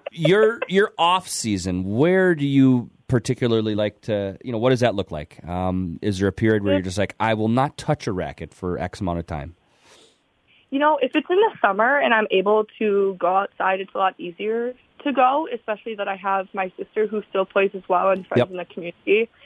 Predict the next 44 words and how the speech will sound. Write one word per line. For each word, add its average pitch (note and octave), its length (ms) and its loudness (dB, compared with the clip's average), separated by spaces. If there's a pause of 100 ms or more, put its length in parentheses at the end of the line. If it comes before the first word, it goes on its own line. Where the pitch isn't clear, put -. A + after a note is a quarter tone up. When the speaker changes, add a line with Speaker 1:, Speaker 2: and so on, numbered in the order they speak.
(280)
Speaker 2:
I'd A#3+ 200 0
say C4 100 -2
I B3 60 -2
usually G3+ 300 -4
go F3+ 300 0
at - 220 0
least G3 240 -4 (160)
three A3+ 160 0
times A3 300 0
a A#3 80 0
week. B3 240 -2 (500)
In C4 100 4
the B3+ 80 4
winter, C4 320 -4
it C#4 80 -6
gets B3 160 -4
a A#3 40 -4
little G#3 160 -2
bit G3+ 100 -6
harder G3 360 0
'cause G3+ 140 -8
you F#3 60 -4
gotta F3 160 -2
pay G3 200 0
for - 120 -6
courts A3+ 320 -6
at G#3+ 100 -2
West G#3+ 300 -4
Hills A3 320 -2
and F#3 100 -6
also F3 400 -2 (120)
find G3 380 0
somebody G#3 500 0
to - 120 -2
also F#3+ 320 0
go F3 200 0
with F#3 180 -2
as F3+ 160 -4
well. G3+ 340 0 (540)
But F#3+ 240 2 (220)
with F#3 240 -4
winter, G#3 520 0
like, F#3 200 0
just - 140 -14